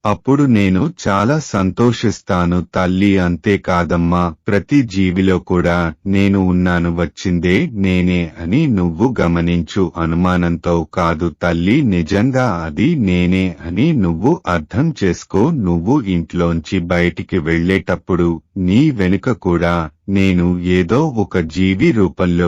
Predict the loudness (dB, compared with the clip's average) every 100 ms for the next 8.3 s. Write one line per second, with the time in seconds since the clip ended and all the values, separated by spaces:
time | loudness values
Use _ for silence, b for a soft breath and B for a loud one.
0 | 0 -2 -4 -4 -2 0 0 -2 -2 0
1 | 2 2 0 -2 -2 0 2 2 0 0
2 | 0 2 0 0 -2 -2 -6 -6 -4 -2
3 | -2 0 -2 -2 -2 -2 0 0 0 0
4 | 0 2 2 2 0 0 2 0 0 -2
5 | -2 -4 -2 0 -2 -2 -2 0 0 -2
6 | -2 -2 0 -4 -2 -2 0 -2 -2 -2
7 | 0 -2 _ _ -2 2 4 4 4 2
8 | 0 0